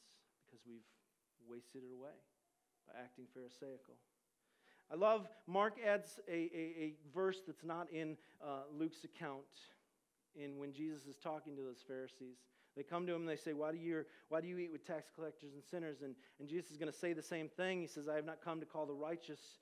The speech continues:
uh, to repentance, but sinners to repentance." And he also adds something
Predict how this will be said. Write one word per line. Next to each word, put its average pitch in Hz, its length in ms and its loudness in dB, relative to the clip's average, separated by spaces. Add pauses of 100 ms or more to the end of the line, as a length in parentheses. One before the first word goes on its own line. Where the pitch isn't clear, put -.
(340)
uh, 160 260 -10 (120)
to 151 80 -4
repentance, 143 800 -8
but 131 180 -8
sinners 170 520 0
to 147 120 -6
repentance." 127 680 -12 (320)
And 151 80 -4
he 156 80 -2
also 175 340 0
adds 175 240 -2
something 143 400 -6